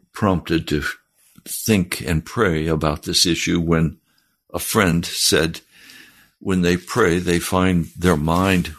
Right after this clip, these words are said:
wandering, and they find themselves sometimes growing sleepy.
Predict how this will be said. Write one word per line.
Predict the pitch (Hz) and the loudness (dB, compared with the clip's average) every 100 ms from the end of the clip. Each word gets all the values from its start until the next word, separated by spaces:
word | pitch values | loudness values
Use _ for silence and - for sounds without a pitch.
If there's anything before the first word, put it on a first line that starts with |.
| _ | _
wandering, | 85 90 98 92 78 78 87 95 - - - - - - - - _ _ - - - _ | -4 0 0 0 2 2 0 -2 -10 -20 -20 -20 -20 -20 -20 -20 _ _ -20 -20 -20 _
and | - 87 | -2 0
they | 85 | 0
find | - 95 95 85 | 0 2 2 0
themselves | 85 - 98 90 82 | 0 2 2 0 -2
sometimes | - 101 90 90 82 82 | 0 2 2 0 0 -2
growing | 90 90 85 | 0 0 2
sleepy. | 76 - 110 107 76 - | 2 2 0 -2 -6 -6